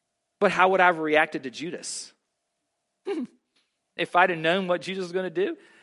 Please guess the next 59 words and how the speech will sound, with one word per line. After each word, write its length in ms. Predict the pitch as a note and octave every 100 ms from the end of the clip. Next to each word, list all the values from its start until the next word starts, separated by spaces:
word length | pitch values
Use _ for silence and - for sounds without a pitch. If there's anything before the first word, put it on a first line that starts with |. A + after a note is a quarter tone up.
| _
how, 280 | - G3+ - - -
I, 100 | E3 E3+
I 100 | F3
thought 260 | - D#4
about 220 | D#3+ C3
this. 140 | B2 A#2
This 200 | F#3+ -
is 80 | G3
what 140 | F#3
I 60 | E3+
probably 320 | - D3 D3
would 160 | D3
have 100 | C#3+
done. 280 | C3+ - C#4 - _ _ _ _ _ -
And, 160 | G#3
and 120 | A3 G#3
I'm 120 | E4+
just 160 | -
being 120 | E3 C#3
honest, 360 | D#3+ A#2+ A2+
you 80 | C#3
know, 100 | E3
I'd 220 | D#3+ C#3
have 80 | B2 _
had 180 | B2+ A#2
the 60 |
towel 300 | A#2+ A2+ G#2+
around 180 | G2 G2
me, 80 | G2+
of 100 | G#2
course. 280 | G2 B2+ - - - -
And, 120 | D3+
and 120 | D3
I'd 140 | D3+
have 80 | D3
walked 240 | C3+ C#3+ C#3+
up 80 |
to 80 | C3
Judas, 460 | A2+ B2 E3+ E3+ - - -
and 100 | B2
he's 140 | C3
sitting 320 | - C#3 D3
there. 220 | D3 F#3 C#3
I'd 140 | C3+
have 80 | B2
known 420 | C3 C#3 D3+ D3+
what 140 | C3+
he 100 | C#3
was 160 | A#2+ A#2
thinking. 400 | - - F3+ E3+ - - _
I 100 | C#3
would 160 | C#3 C3+
have 220 | B2 A#2+
knelt 220 | B2+ C3
down 140 | C#3 C3+
like 200 | C3+ A#2+
this 240 | D3+ D3
and 120 | B2+
went, 140 | A2+